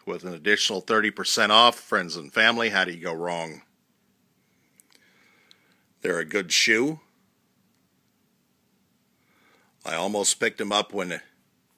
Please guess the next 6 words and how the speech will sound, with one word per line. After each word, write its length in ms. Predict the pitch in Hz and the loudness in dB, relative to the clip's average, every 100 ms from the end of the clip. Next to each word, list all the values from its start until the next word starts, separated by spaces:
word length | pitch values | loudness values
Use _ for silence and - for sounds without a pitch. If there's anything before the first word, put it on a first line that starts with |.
| _ _ _ _ _ _ | _ _ _ _ _ _
the 80 | 82 | -10
Dornbeckers 600 | 101 104 101 104 98 85 | -4 -2 2 2 0 -8
released, 600 | 92 98 160 - - - _ _ _ _ _ _ - | -4 0 0 0 -4 -6 _ _ _ _ _ _ -10
but 120 | 107 | -6
I 80 | 87 | -4
passed. 580 | - 104 92 - - | 2 2 2 0 -4